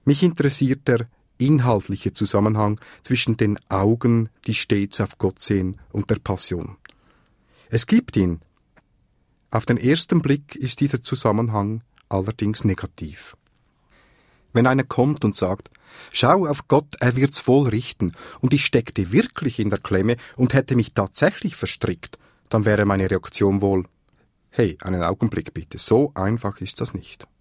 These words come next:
Wer am Leben und im Leben leidet, lässt sich nicht so schnell von diesem Rat überzeugen. Was ist es denn, was uns hindert,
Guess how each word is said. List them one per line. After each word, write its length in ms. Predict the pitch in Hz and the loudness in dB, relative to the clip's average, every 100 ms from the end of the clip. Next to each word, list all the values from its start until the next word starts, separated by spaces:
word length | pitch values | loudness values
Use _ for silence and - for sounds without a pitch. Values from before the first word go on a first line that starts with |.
| _ _ _ _ _ - - - - _ _ _ - | _ _ _ _ _ -20 -20 -20 -20 _ _ _ -6
Wer 240 | 101 113 | 0 2
am 180 | 113 107 | 4 2
Leben 360 | 107 147 151 127 | 2 2 2 0
und 280 | 113 110 | 0 0
im 140 | 107 101 | 2 2
Leben 340 | 101 107 110 | 2 0 0
leidet, 540 | 90 82 101 104 - - _ _ | -2 -2 -2 -6 -8 -20 _ _
lässt 280 | 107 113 - | 0 0 -2
sich 160 | 110 131 | -2 0
nicht 200 | 190 - | 0 -2
so 120 | 101 | -2
schnell 280 | - 92 95 | 0 0 0
von 160 | 98 | -2
diesem 260 | 95 95 90 | -2 -4 -4
Rat 360 | 87 80 - | -4 -6 -10
überzeugen. 640 | - 95 - - 82 87 98 _ _ _ _ _ _ _ _ _ _ _ _ _ _ _ _ _ _ _ | -12 -8 -6 -6 -8 -10 -18 _ _ _ _ _ _ _ _ _ _ _ _ _ _ _ _ _ _ _
Was 180 | 117 113 | -2 -2
ist 300 | 175 214 - | -2 -4 -4
es 140 | 110 | -4
denn, 240 | - 95 95 | 0 0 0
was 180 | 98 | -2
uns 220 | 101 95 - | -2 -2 -2
hindert, 600 | 104 123 127 101 - | 2 4 4 0 -4